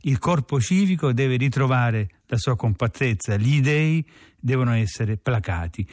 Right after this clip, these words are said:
Non c'è futuro per Roma al di fuori della concordia con gli dèi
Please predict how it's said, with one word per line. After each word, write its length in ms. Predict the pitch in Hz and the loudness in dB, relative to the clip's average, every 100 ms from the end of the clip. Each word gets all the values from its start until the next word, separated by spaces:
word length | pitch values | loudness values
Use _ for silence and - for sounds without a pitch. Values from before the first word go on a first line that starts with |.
| - | -10
Non 160 | - 135 | -2 -2
c'è 180 | - 151 | 0 -2
futuro 580 | - 143 175 151 120 104 | 0 0 2 2 0 -2
per 180 | - 120 | -2 0
Roma 480 | 135 165 175 190 - _ - | 0 2 2 2 -2 _ -4
al 140 | 127 | 0
di 100 | 127 | 0
fuori 300 | - 127 120 | 0 0 0
della 200 | 113 110 | 0 -2
concordia 720 | 127 117 - 110 101 98 104 120 - - | 0 -2 0 -2 0 -2 -4 -4 -14 -6
con 160 | 131 | -2
gli 160 | 123 110 | 2 0
dèi 340 | 98 85 82 | 0 -4 -6